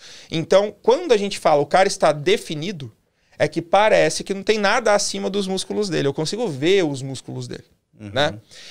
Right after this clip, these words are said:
Speaker 1: E quando a gente começa a perda de peso, a gente tá acima do peso,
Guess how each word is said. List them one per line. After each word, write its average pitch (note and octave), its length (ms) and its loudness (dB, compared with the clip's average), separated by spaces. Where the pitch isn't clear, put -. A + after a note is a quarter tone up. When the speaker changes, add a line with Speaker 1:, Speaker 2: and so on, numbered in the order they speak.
Speaker 1:
E - 80 -4
quando C#4 180 2
a D4+ 40 2
gente C#4+ 140 -2
começa F3+ 380 2
a E3 40 0
perda D3 260 0
de A#2+ 80 -12
peso, D#3 320 0
a - 20 -8
gente D3 240 -8
tá D3 120 0
acima C#3 280 -6
do A#2 80 -14
peso, C3+ 440 -6